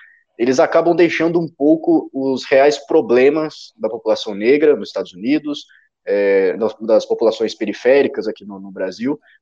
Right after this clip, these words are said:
deixam eles de lado e focam em algumas coisas que, ao meu ver, acabam,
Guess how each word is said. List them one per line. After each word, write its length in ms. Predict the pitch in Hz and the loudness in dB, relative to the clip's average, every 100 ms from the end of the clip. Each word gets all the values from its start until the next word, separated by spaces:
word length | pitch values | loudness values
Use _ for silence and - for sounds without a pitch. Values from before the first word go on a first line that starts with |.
| _ | _
deixam 300 | 139 131 151 | -6 -2 0
eles 160 | 147 | 0
de 120 | 131 185 | 2 4
lado 440 | 139 139 151 180 - _ _ _ | 6 4 0 -6 -10 _ _ _
e 460 | - 160 180 180 165 | -8 -6 -4 -4 -6
focam 480 | - 170 175 170 | 0 0 0 -2
em 60 | 160 | -2
algumas 320 | 151 147 143 | -2 -4 -8
coisas 500 | - 143 139 147 - - _ _ _ | -6 -4 -4 -6 -10 -18 _ _ _
que, 100 | 135 | 0
ao 80 | 139 | 2
meu 160 | 147 | 4
ver, 140 | 120 147 | 4 2
acabam, 440 | - 139 151 117 | 4 2 2 0